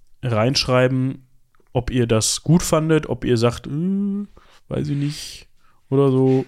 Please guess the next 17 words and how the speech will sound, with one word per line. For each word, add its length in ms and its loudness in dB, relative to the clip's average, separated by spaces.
Was 540 -4
ihr 100 0
da 120 4
schreibt, 280 2
ist 80 -2
euch 220 0
überlassen. 640 0
Wir 240 0
würden 480 -4
trotzdem 360 -6
uns 120 -8
über 220 -8
Feedback 360 -4
freuen, 320 -4
wie 120 -8
immer. 280 -6
Und 460 -6